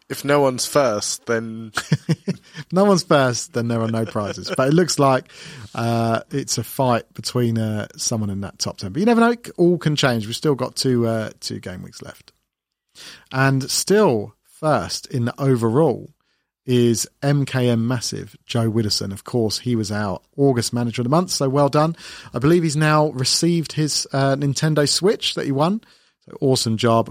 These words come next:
Speaker 2: Well done for that, mate. And, uh, yeah, send us a picture of you
Speaker 1: You
Speaker 2: using
Speaker 1: can,
Speaker 2: it.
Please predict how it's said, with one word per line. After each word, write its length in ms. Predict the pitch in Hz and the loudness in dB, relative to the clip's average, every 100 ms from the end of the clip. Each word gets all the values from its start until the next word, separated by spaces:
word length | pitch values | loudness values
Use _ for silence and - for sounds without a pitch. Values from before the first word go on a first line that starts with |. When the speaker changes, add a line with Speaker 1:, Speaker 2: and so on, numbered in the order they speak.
| - | -4
Speaker 2:
Well 260 | 120 120 | 2 2
done 180 | 117 110 | 2 0
for 100 | 101 | 0
that, 160 | 107 92 | 0 0
mate. 480 | 107 104 - - - | -2 -2 -6 -12 -8
And, 240 | 107 101 | -6 -4
uh, 380 | 101 98 95 82 | -4 -4 -4 -8
yeah, 280 | - 120 135 | -4 2 2
send 240 | 107 151 131 | 4 4 4
us 100 | 113 | 2
a 40 | |
picture 320 | 123 123 117 | -2 -2 -2
of 220 | 110 113 | -2 -2
you 100 | 113 | 0
Speaker 1:
You 260 | 110 123 123 | 0 0 2
Speaker 2:
using 200 | 117 - | 2 0
Speaker 1:
can, 80 | 104 | -4
Speaker 2:
it. 180 | - | -6